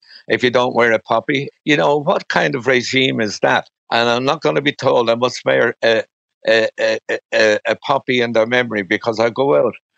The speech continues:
and remember them at their grave and put a flower down and anything else. It's a different thing than being forced. We, the Wolfe Tones don't force anybody to go to a show. They go voluntarily.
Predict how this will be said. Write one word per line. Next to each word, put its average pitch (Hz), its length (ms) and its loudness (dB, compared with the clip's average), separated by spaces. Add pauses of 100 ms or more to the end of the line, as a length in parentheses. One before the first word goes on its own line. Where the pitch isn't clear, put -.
(120)
and 117 140 0
remember 131 420 2
them 117 200 0
at 110 140 -2
their 107 100 2
grave 113 460 0
and 107 120 -2
put 107 160 -2
a 107 60 0
flower 110 380 0
down 104 420 0 (280)
and 107 260 0
anything 113 360 0
else. 107 360 0 (260)
It's - 180 -2
a 143 100 2
different 170 420 0
thing 156 160 0
than 151 160 0
being 139 180 0
forced. - 720 -2 (520)
We, 185 280 0 (140)
the 160 80 0
Wolfe 185 260 0
Tones 175 360 0
don't 156 260 0
force 156 440 0
anybody 110 640 0 (380)
to 113 100 0
go 120 200 2
to 110 180 -2
a 104 60 0
show. 107 480 0 (560)
They 139 100 4
go 156 300 0
voluntarily. 151 960 -2